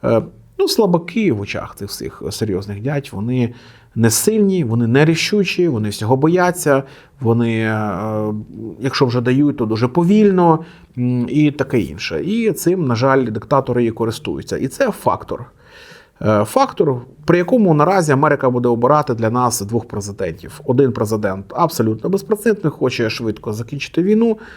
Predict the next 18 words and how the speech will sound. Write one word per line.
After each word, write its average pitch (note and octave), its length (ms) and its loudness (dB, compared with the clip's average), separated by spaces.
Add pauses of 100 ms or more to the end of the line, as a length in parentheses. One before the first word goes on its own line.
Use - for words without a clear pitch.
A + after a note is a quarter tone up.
(320)
е, A#2+ 100 2
не D3 100 6
зважає A2+ 640 2
практично A2 400 -8
на A2+ 100 0
інтереси B2+ 400 0
України, G3+ 520 2
е, - 640 -6
хоче B2 380 2
все A2 340 -2
це G#2+ 180 -2
завершити, A#2+ 640 0
як C#3+ 320 -2
є, G#3+ 260 0
as F3+ 340 0
is, F3+ 220 -6 (420)
і, F3 380 4
е, C#3 200 4